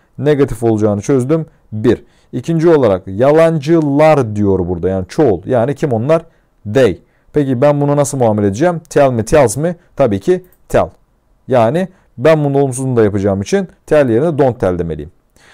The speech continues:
The river Amazon into the Atlantic Ocean. Amazon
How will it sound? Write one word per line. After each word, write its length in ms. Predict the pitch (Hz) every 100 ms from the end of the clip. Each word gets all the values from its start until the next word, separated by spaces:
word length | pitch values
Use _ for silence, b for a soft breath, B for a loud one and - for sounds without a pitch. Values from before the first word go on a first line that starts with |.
| b b 117
The 60 |
river 340 | 127 131 185 190
Amazon 460 | 180 185 147 151
into 280 | 147 143 147
the 160 | 147 127
Atlantic 680 | 135 127 - 151 135 131
Ocean. 340 | 127 107 - 95 _ b b b
Amazon 760 | - 123 143 156 208 180 110